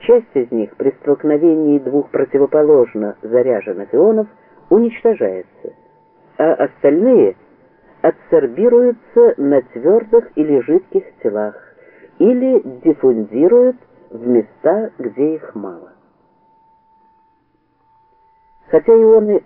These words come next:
всегда образуются парами, в окружающем нас воздухе обычно преобладают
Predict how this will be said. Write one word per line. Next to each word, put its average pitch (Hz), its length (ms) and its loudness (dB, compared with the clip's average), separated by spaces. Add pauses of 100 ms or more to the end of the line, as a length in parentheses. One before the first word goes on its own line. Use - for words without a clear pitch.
всегда 156 360 0
образуются 131 600 -2
парами, 113 500 -4 (680)
в 131 80 -2
окружающем 175 800 0
нас 139 180 -2
воздухе 190 540 0
обычно 180 480 -2
преобладают 160 720 0